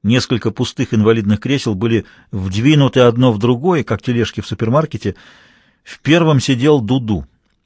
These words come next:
Он до отказа опустил спинку кресла и расположился в нем, как в шезлонге. В правой руке у него была сигарета, и он не сводил с меня глаз. Я слегка кивнул ему и прошел в двери.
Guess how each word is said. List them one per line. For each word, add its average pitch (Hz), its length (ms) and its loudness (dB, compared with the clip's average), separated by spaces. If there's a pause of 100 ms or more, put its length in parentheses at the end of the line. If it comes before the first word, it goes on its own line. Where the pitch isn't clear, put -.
(240)
Он 120 260 4
до 139 140 4
отказа 113 580 0
опустил 117 540 -4
спинку 156 420 -2
кресла 135 380 0
и 127 120 -4
расположился 117 600 0
в 110 60 0
нем, 110 120 4
как - 160 -6
в - 60 -16
шезлонге. 131 500 0 (640)
В - 140 -20
правой 139 260 4
руке 131 240 2
у 117 80 4
него 113 200 2
была 110 180 2
сигарета, 123 480 -2
и 113 80 -4
он 123 160 2
не 123 80 2
сводил 127 420 -2
с - 100 -10
меня 123 240 0
глаз. 123 460 -4 (800)
Я 117 140 -10
слегка 117 420 -4
кивнул 127 520 -4
ему 156 260 -4
и 123 80 -6
прошел 107 380 -4
в 92 60 -6
двери. 139 360 -2